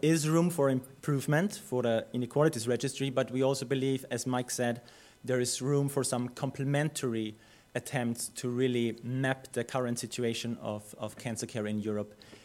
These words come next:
in, uh, in a comprehensive way. So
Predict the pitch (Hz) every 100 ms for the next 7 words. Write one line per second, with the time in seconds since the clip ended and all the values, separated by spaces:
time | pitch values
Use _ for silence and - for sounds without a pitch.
0 | - _ - 117 113 110 104 107 - 123
1 | 123 127 127 139 135 - 175 120 - -
2 | _ - - - - - - - - -
3 | - - - _ _ - - - - -
4 | - 165 156 151 156